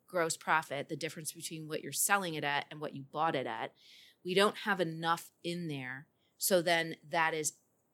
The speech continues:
actually falling short. We're falling short then, okay? So looking at it and saying, "All right, my gross profit isn't high enough, all right? And the reason why I want to make it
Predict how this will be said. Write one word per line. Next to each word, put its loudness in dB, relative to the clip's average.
actually 0
falling -2
short. -6
We're -2
falling 0
short -6
then, -14
okay? -8
So 6
looking 2
at 2
it 0
and -4
saying, -4
"All -6
right, -2
my -4
gross 0
profit 4
isn't 2
high -4
enough, -2
all -10
right? -8
And -2
the 4
reason 2
why 8
I 2
want 2
to -2
make -12
it -12